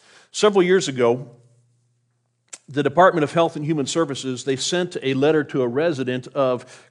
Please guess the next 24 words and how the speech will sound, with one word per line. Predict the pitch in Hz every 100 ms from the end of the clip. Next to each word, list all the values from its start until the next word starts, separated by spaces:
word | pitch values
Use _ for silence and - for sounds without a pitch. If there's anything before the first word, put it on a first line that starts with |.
| 123
Greenville | 143 175 151 151
County, | 151 156 147
South | 131 151 131 -
Carolina. | 139 131 131 117 87 - _ _ _ _ _ _ _ _ _
The | 135
letter | 165 233 214
said | - - 160 131
this, | 135 113 - - - _ _ _ _ _ _ _ _ _
"Your | - 151
food | - 233 277
stamps | 185 - 156 151 160 -
will | 143 147
be | 131
stopped | 123 - 143 107 127 - - -
effective | 131 151 147 - 127
March | 131 139 107 101 -
because | 117 135 131
we | 127
received | 127 131 135 160 143
notice | 170 185 175
that | 139 -
you |
passed | 131 135 139 135 -
away. | 135 165 135 90